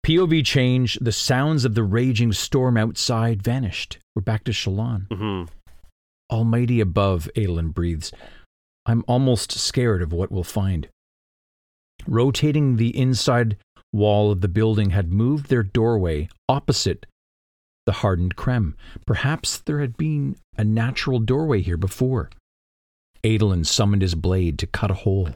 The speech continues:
Speaker 2: I love this. There's, they cut a hole into this room, right?
Speaker 1: Yeah.
Speaker 2: And that was over
Speaker 1: Yeah.
Speaker 2: there. And when they spun the
Speaker 1: Right.
Speaker 2: whole room around, that doorway
Speaker 1: Around,
Speaker 2: got
Speaker 1: yeah.
Speaker 2: blocked by the wall. And now the
Speaker 1: Right.
Speaker 2: doorway is on the other side.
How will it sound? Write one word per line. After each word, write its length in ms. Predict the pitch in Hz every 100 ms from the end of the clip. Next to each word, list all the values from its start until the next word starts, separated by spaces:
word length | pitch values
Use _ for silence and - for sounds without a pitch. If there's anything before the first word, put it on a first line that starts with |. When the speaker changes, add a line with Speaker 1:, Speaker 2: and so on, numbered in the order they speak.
| -
Speaker 2:
I 80 | 147
love 260 | 151 107 110
this. 400 | 127 127 - - _ - -
There's, 320 | 156 160 143 -
they 100 | 151
cut 220 | - 196
a 60 | 233
hole 280 | - 175 175
into 120 | 151
this 240 | 127 - 113
room, 380 | 113 98 127 - _ _ _ _ _ -
right? 260 | 101 143 -
Speaker 1:
Yeah. 300 | 95 85 73 -
Speaker 2:
And 140 | 127
that 140 | 143 180
was 100 | 165
over 180 | 151 120
Speaker 1:
Yeah. 100 | 101
Speaker 2:
there. 340 | 123 107 87 - - -
And 100 | 165
when 80 | 185
they 100 | 165
spun 420 | - - 247 285
the 60 |
Speaker 1:
Right. 140 | 226 196
Speaker 2:
whole 220 | 202 180
room 220 | 160 262
around, 480 | 196 127 113 139 226 _ _ -
that 240 | 151 143
doorway 280 | 120 107 104
Speaker 1:
Around, 180 | 123 117
Speaker 2:
got 200 | - 95
Speaker 1:
yeah. 180 | 107 117
Speaker 2:
blocked 320 | 240 233 120
by 180 | 127 123
the 100 | 123
wall. 560 | 113 196 156 110 123 - - - - -
And 140 | 139
now 200 | 147 208
the 100 | 196
Speaker 1:
Right. 120 | 151
Speaker 2:
doorway 580 | 147 180 226 151 139 190 165
is 140 | 135
on 160 | 147 143
the 120 | 143
other 240 | 160 240 262
side. 580 | - 117 104 107 135